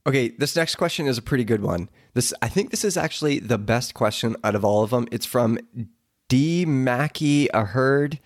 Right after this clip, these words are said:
I think. He says, "What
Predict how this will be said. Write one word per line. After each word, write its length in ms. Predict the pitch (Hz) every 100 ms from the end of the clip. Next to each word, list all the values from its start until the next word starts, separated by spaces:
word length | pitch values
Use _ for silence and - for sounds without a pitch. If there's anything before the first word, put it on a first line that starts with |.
| _ _ _ _ _ _ _ -
I 60 | -
think. 520 | - 139 143 139 - - _ _ _ _
He 160 | - 143
says, 320 | 139 127 117 -
"What 440 | 110 110 170 -